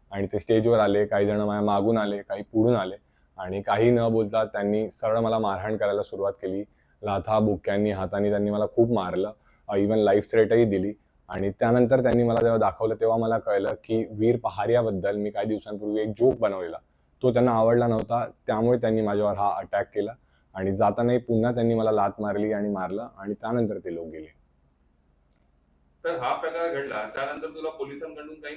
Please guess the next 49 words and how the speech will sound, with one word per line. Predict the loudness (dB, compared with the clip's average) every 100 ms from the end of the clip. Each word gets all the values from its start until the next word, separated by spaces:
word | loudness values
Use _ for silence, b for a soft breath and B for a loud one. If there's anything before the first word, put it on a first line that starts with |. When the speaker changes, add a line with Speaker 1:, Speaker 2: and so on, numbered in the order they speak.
| -14
Speaker 2:
मदत | -14 -10
आली | -10
का? | -10 -18 -20 _ _ _ _ _ _ -18
सध्या | -12 -6
अटक | -6 -6 -8
तर | -8
झालीये | -6 -6 -6
त्यांना, | -8 -10 -12 -16 -16 -14
पण | -12
पुढचं | -12 -12 -8
अपडेट | -8 -8 -12
काय? | -14 -20 _ _ _ _ _ _ _ _ -4
Speaker 1:
अ, | -2
जेव्हा | 4 6 8 6
हा | 6 6
हल्ला | 6 6 6
झाला, | 6 4 2
त्यानंतर | 0 -2 0 2
जे | 4
व्हेन्यूवाले | 4 2 4 4 4 4
लोक | 2 0
होते, | -2 -6 -20 _ _ _
अ, | -6
त्यांनी | -2 2 4
कोणत्यातरी | 4 4 4 4
पोलिसांना | 4 2 0 0
कॉन्टॅक्ट | 0 0 0 -2 -2
केला. | -4 -4 _ _ _
ते | -2
स्वतः | 0 4 6
बोलले, | 6 6 4
त्यांनी | 2 2 2
माझ्याशीही | 2 4 4 4 4
बोलणं | 4 2 0
करून | 0 0
दिलं. | -2 -4 -14 _ _ -6
आणि | 0
जेव्हा | 2 4
माझ्याशी | 2 2 2
बोलणं | 4 2 4
करून | 4 4
दिलं, | 4 2
तेव्हा | 2 2 2
पोलिसांनी | 2 -2 -2 -4
सांगितलं | -4 -4 0 0
की | -2 -2 -2
तुम्हाला | -2 -4 -2 -2
मी | 0
मदत | 0 0